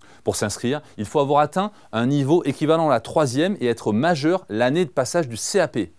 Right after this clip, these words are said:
Une fois votre C A P Petite Enfance validé, vous pourrez travailler en crèche, en halte garderie, en centre de loisirs,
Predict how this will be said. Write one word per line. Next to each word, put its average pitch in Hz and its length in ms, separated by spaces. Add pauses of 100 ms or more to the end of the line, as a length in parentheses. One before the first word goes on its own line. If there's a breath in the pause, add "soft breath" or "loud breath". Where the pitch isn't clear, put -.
(240 soft breath)
Une 123 120
fois 185 160
votre 127 240
C 156 200
A 139 100
P 147 140
Petite 113 280
Enfance 107 340
validé, 101 460 (240 soft breath)
vous 127 120
pourrez 131 320
travailler 127 460
en 101 120
crèche, - 480 (180 soft breath)
en 90 180
halte 123 220
garderie, 95 580
en 95 80
centre 160 400
de 110 100
loisirs, 104 540